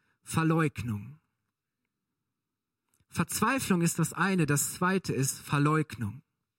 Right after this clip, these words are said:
Dass wir anfangen zu sagen, ja, aber es ist schon nicht so schlimm.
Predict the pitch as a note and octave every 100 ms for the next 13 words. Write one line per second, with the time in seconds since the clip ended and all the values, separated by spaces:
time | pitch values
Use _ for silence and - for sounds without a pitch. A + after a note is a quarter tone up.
0 | _ _ _ _ _ _ _ _ _ _
1 | _ _ _ _ _ _ _ _ _ _
2 | _ _ _ F#3 A3+ G#3+ G3+ B3 - G3
3 | - E3 F#3 F#3 F3 F#3+ A3+ G3 G3+ G#3
4 | A#3+ _ _ _ _ _ _ _ _ _
5 | _ _ _ _ _ _ - E3+ F3+ E3+
6 | - F3 F3 - D#3+ - C#3+ B2+ G2+ -